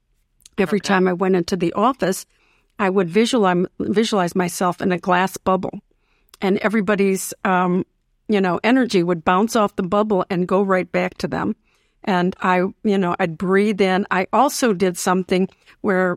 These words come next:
Speaker 1: between clients, I would go to the bathroom and put water on my fingertips and put, um, water on my top four chakras, my crown,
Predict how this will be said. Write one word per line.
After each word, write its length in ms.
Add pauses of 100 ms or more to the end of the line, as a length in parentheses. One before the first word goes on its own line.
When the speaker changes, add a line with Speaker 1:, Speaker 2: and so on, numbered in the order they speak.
Speaker 1:
between 380
clients, 320
I 60
would 180
go 140
to 100
the 80
bathroom 400
and 140
put 160
water 380
on 120
my 100
fingertips 720 (320)
and 180
put, 280 (120)
um, 300
water 380
on 240
my 160
top 340
four 240
chakras, 560
my 180
crown, 500